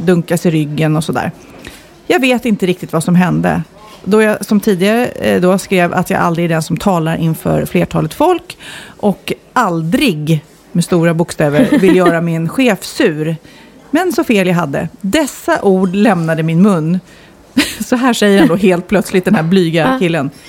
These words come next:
Speaker 1: "Du skulle kunna komma hem till mig och bli min kökshora." <laughs>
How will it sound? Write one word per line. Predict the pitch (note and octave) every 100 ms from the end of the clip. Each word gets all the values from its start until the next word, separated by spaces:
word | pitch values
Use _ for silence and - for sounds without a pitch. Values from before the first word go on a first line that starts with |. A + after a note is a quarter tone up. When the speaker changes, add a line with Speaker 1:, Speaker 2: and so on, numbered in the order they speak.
| - - - -
Speaker 1:
"Du | E3
skulle | D#3+ A3 B3+
kunna | E4+ D#4 C#4
komma | D4+ D4+
hem | - G#3+ A3+
till | A3
mig | F3 G#3+ D4
och |
bli | G#3+ A3
min | A3
kökshora." | A#3 C#4 - - B3+ E4+ D#4+ - - -
<laughs> | -